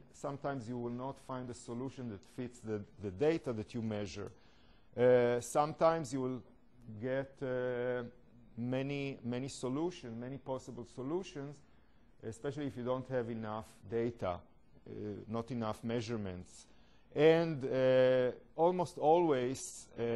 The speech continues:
the, uh, solutions are not stable, so a small change in the data will give rise to a large change in the solution. There are various ways to, to handle these difficulties.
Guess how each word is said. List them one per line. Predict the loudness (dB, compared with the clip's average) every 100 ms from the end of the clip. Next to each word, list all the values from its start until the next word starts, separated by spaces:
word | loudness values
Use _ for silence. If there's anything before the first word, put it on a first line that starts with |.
| 2 2 2 2 0 -6 -8
the, | -6 -4 -4 -4
uh, | -6
solutions | -6 -4 -4 -4 -6 -6
are | -4 -2
not | -2 -4 -4
stable, | -10 0 2 2 0 -2
so | -4 0 2 2 0 -10 -10
a | -8
small | -4 -2 -2
change | -2 -4 -2
in | -2
the | 0
data | 0 0 0
will | -2
give | -2 -4 0
rise | 2 2 0 -8
to | -10 -6
a |
large | 2 6 6 4 -4 -20 -20 -20 -18
change | -8 -8 -8
in | -10
the | -14 -14
solution. | -12 -12 -12 -16 -20 -20 _ -20 -8 2
There | 4
are |
various | 4 4 2 -2 -2
ways | 4 4 4 -2
to, | -2 0 2 0 -4 -14 -20 -20 _ -20 -20 -20 -10
to | -4 -2
handle | 0 -2 0 0 0
these | 0 -2 -2
difficulties. | -6 -8 -8 -4 -4 -2 -2 -2 -4